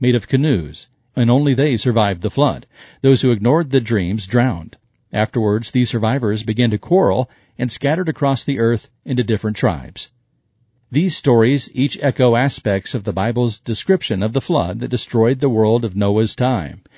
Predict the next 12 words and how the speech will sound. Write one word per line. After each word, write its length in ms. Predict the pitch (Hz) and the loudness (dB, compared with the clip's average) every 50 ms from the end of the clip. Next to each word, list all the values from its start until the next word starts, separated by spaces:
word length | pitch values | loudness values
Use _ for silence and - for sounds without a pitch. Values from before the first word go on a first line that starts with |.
| - - _ _ _ - | -20 -20 _ _ _ -10
The 60 | 120 | -4
preservation 600 | - 175 190 165 160 135 127 123 123 - - 175 | 0 0 2 2 2 2 4 4 2 2 0 -2
of 80 | 170 127 | -2 0
the 100 | 123 107 | 0 0
basic 400 | 113 147 165 - - 131 - - | 2 0 0 0 -2 -6 -6 -6
story, 600 | - - - 190 190 131 90 87 95 123 143 - _ _ | -8 -4 -2 0 0 0 0 -2 -2 -4 -6 -8 _ _
seen 220 | - - 180 170 | -6 -2 0 0
in 100 | 143 117 | 0 0
cultures 460 | - - 131 123 - - 131 123 104 110 | -2 0 -2 0 0 2 0 0 0 -2
across 380 | 101 - 156 143 123 - - | -2 0 0 0 0 -2 -4
the 100 | - 113 | -4 -2
world, 400 | 107 143 170 147 95 80 82 87 | 0 2 2 2 2 0 -4 -8